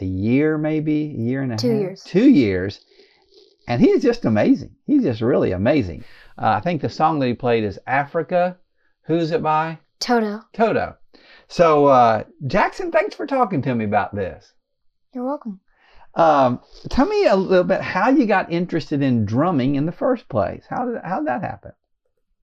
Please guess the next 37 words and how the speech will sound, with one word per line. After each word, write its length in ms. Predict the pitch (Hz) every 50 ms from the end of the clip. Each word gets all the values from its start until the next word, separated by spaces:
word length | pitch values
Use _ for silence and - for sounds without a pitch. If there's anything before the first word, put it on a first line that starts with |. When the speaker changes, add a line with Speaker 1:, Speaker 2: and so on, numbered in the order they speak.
| _ _ -
Speaker 2:
Well, 160 | 247 233 240
I 120 | 254 269 285
just 200 | 285 285 254 -
heard 240 | - - 226 269 302
a 40 | 320
lot 220 | 320 320 330 339
of 80 | 349 330
songs 600 | - - 269 247 247 262 277 285 302 294 285 - 269
and 280 | 254 247 233 226 214 _ _ _ _
I 100 | 269 226
just 180 | 226 240 240 240
got 160 | 240 226 226
into 320 | 240 240 247 254 240 220 185
it. 100 | 185 - _ - - _ - -
Speaker 1:
Yeah? 260 | 117 120 120 160 262 - _ _ _ -
Like 260 | 123 123 117 - -
songs 260 | - 147 139 139 131 131
on 100 | 127 120
the 60 | 110
radio, 560 | 110 123 143 156 170 175 165 165 165 165 160
songs 460 | 151 - 139 123 117 117 113 104 -
at 200 | 104 90 - -
church, 520 | - - 139 143 151 160 170 180 175 - -
or 140 | 113 110 107
where, 240 | 117 127 127 127 123
where, 200 | - 127 127 123
where, 340 | - 139 139 147 147 135 139 143 127 - - - - - -
or 360 | - 110 104 101 95 95 - -
on, 240 | - 104 98 82 - -
on, 380 | 90 95 95 95 87 98 104 _ _ _ -
you 160 | 117 123 120
do, 280 | 113 117 110 104 95 90
uh, 200 | 87 82 82 - _ _ _ _ _ _ _ _ _ _ _ _ _ -
Alexa, 560 | 98 95 98 113 107 - - - 76 71 71 -
uh, 380 | 90 - - 98 - - 104 98
don't 260 | 98 92 90 87 -
you? 120 | 87 82